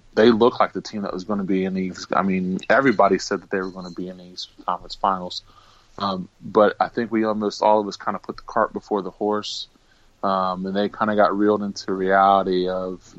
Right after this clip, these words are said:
"We're not there yet, but we're, we're coming, and we're coming quick." So, um, whether this ends in a,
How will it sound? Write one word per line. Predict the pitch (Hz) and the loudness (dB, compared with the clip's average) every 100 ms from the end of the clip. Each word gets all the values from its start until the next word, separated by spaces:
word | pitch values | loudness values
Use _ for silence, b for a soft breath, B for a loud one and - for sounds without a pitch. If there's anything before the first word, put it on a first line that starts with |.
| - - | -20 -10
"We're | 98 104 104 | -2 0 2
not | 110 110 - | 2 2 0
there | 113 98 110 110 110 | -14 -2 2 2 0
yet, | 104 101 107 113 - - - _ _ _ _ - - | -4 -2 0 0 -4 -12 -20 _ _ _ _ -20 -10
but | 98 110 101 - | 2 4 2 -4
we're, | 98 101 | -10 -6
we're | 98 98 | -4 -4
coming, | - - 107 92 76 - _ _ _ | -4 -2 -2 -2 -8 -20 _ _ _
and | - 98 | -8 -4
we're | 98 | -2
coming | - 104 95 | 0 -2 -4
quick." | 87 - 92 78 - | -10 -4 -2 -4 -8
So, | - 95 90 - b b b b _ | -6 -4 -4 -8 b b b b _
um, | 98 98 95 92 87 _ _ - | 0 2 0 -6 -14 _ _ -14
whether | - 110 120 120 | 2 6 6 6
this | 110 113 107 | 2 0 -2
ends | 113 113 110 | -4 -4 -6
in | 107 | -6
a, | 101 | -6